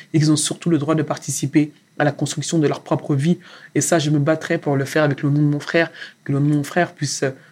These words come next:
euh, raisonner et de dire que dans dix ans, dans vingt ans, dans trente ans, il y a un combat qui a changé, c'est le combat vérité, justice pour Adama. Et oui, le combat, il a, il est entendu le deux juin. On va faire un rassemblement,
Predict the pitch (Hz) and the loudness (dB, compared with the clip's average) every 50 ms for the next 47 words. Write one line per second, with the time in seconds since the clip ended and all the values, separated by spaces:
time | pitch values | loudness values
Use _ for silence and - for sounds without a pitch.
0 | _ _ _ _ 143 143 139 135 131 131 131 - - 147 139 175 165 143 160 165 | _ _ _ _ -2 0 0 0 -2 -2 -4 -4 -2 4 6 6 6 6 6 4
1 | 180 190 196 156 135 151 143 139 156 175 170 - - 151 135 135 131 131 131 151 | 6 6 4 4 4 2 2 4 4 2 2 2 0 0 0 2 0 0 2 2
2 | 165 160 156 165 165 151 147 135 135 127 156 160 160 156 - 160 147 143 131 131 | 2 2 2 0 0 0 -2 -2 -2 0 0 0 0 0 0 -2 0 -2 -2 -4
3 | - - 160 147 - 165 160 156 - - - _ - 156 160 160 160 156 156 - | -4 -4 -4 -2 -2 -4 -6 -6 -10 -18 -20 _ 4 4 6 6 4 2 2 2
4 | 175 160 165 160 165 - 151 143 - - 151 147 139 160 160 - - 127 127 - | 2 4 4 2 2 0 -2 -2 -2 -2 -2 0 2 0 0 0 -2 -6 -6 -2
5 | 156 151 147 151 151 151 - - - - - _ _ 143 143 160 151 165 156 - | -2 0 2 2 0 0 -6 -16 -20 -20 -20 _ _ 2 4 4 4 4 2 4
6 | 175 160 139 147 139 - - 165 156 - - 151 151 143 143 143 151 156 156 156 | 2 2 2 0 -2 -4 -6 -8 -8 -4 -2 -2 -2 0 0 0 0 0 -2 -2
7 | - _ _ _ _ _ _ - 151 151 156 190 196 160 147 - - 147 143 151 | -6 _ _ _ _ _ _ 2 4 4 6 6 4 4 2 -2 -2 -2 0 0
8 | 147 143 143 139 139 - 143 131 135 131 131 131 131 - - - _ _ _ _ | 0 0 -2 -4 -2 -2 -2 0 0 0 0 -2 -4 -8 -14 -20 _ _ _ _
9 | 156 156 147 - 147 147 139 139 156 151 143 - _ _ _ _ _ 151 151 139 | 2 2 2 2 2 2 2 2 2 0 -2 -6 _ _ _ _ _ 4 4 6
10 | 127 170 165 151 139 160 156 160 170 165 143 147 139 - - 143 139 135 131 143 | 6 6 4 4 4 2 2 2 0 -2 -2 -4 -4 -4 -4 -2 -2 -2 -2 -2
11 | 143 - - 147 143 143 147 151 156 156 156 | -4 -4 -4 -4 -2 0 0 0 -2 -2 -4